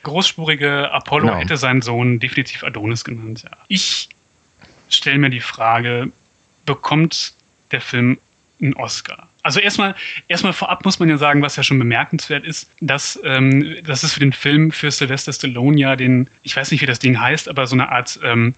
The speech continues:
Speaker 1: Wiedergutmachungs-Goldene Himbeere gab. Der Razzie Redeemer Award heißt das genau.
Speaker 2: Ah ja,
Speaker 1: Das
Speaker 2: okay.
Speaker 1: heißt,
Speaker 2: Mhm.
Speaker 1: ähm, das heißt, er hat da was bekommen, äh, was, was quasi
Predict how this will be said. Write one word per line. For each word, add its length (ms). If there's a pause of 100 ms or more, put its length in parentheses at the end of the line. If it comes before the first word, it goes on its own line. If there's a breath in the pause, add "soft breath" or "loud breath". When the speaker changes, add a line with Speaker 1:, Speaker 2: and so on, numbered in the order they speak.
Speaker 1:
Wiedergutmachungs-Goldene 1040
Himbeere 460
gab. 240 (100)
Der 220
Razzie 460
Redeemer 500
Award 400
heißt 180
das 100
genau. 200
Speaker 2:
Ah 40
ja, 360
Speaker 1:
Das 100
Speaker 2:
okay. 80
Speaker 1:
heißt, 260
Speaker 2:
Mhm. 380 (200)
Speaker 1:
ähm, 340 (160)
das 160
heißt, 180
er 100
hat 120
da 80
was 140
bekommen, 640
äh, 420 (460)
was, 240
was 160
quasi 640